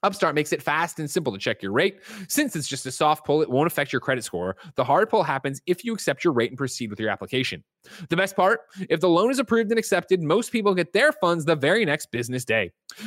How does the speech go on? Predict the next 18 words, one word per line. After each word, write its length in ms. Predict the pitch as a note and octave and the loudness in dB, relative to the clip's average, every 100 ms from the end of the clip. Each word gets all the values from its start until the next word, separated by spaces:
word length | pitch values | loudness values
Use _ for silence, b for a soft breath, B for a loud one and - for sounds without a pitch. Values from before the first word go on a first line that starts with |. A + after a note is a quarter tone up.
| G3+ | 0
Over 220 | F3 G3+ | 2 2
five 360 | - G3 A3 A3 | 2 2 2 2
hundred 240 | A3 G#3+ | 2 2
thousand 360 | F#3+ G3 G#3 G3+ | 2 2 0 0
people 240 | G#3 D3+ | 0 2
have 100 | B2+ | 0
used 220 | C#3+ C3 | 0 -2
Upstart 300 | C3 - C#3 | -2 0 -2
to 40 | - | -2
pay 200 | C#3+ C#3 | -2 0
off 200 | C3+ - | 0 -2
credit 240 | D#3 D3 | 0 0
cards 280 | D3+ D3+ D#3 | 4 4 4
or 140 | D#3+ | 2
meet 160 | F3 G3+ | 2 2
their 120 | D#3 | 0
financial 340 | C3+ C#3 C#3+ A#2+ | 0 -2 -2 2
goals. 300 | C#3+ D#3+ | 2 2